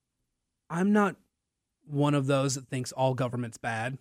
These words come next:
We, we do need some government. We do need some order. I used to, when I would teach, uh, social studies at, at whatever grade level, I always started with the same thing. There's five different types of history,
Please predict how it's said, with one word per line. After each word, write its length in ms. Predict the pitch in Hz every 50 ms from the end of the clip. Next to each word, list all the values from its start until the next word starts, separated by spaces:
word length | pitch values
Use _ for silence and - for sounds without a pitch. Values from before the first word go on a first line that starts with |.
| _ -
We, 160 | 151 143 139 135
we 140 | 143 156 156
do 180 | 120 147 147
need 200 | 139 139 127 117
some 180 | - - 139 127
government. 260 | 123 127 123 127 123
We 60 | 139
do 200 | 139 123 151 156 151
need 180 | 147 139 131
some 300 | 120 - - 135 117 117 113
order. 220 | 120 110 104 120
I 80 | 123 127
used 280 | 139 147 156 151 -
to, 120 | - 156 131
when 160 | 143 156 151
I 80 | 151 143
would 440 | 135 135 135 143 151 147 135 -
teach, 460 | - - 226 233 214 - - - - - _ _ _ _ _ _ _ _ _ _ _ _
uh, 240 | - 156 147 143 135
social 440 | 131 - - 202 202 190 - 180 151
studies 440 | - - - 127 107 95 - 120 127
at, 140 | 147 135 151
at 120 | 160 147
whatever 340 | 135 156 190 208 214 208 190
grade 280 | 156 156 170 170 170
level, 160 | 156 151 139 143
I 140 | 131 139
always 300 | 131 143 147 165 185 180
started 220 | - - 175 165 165
with 100 | 156 -
the 100 | - -
same 260 | - - 147 139 131
thing. 200 | - - 151 143
There's 180 | 139 131 113 -
five 460 | - - 165 170 190 214 233 240 170
different 320 | 208 196 - - 170 151
types 340 | - - 156 151 151 - -
of 80 | 143 -
history, 580 | 160 156 147 - - 131 127 120 - - -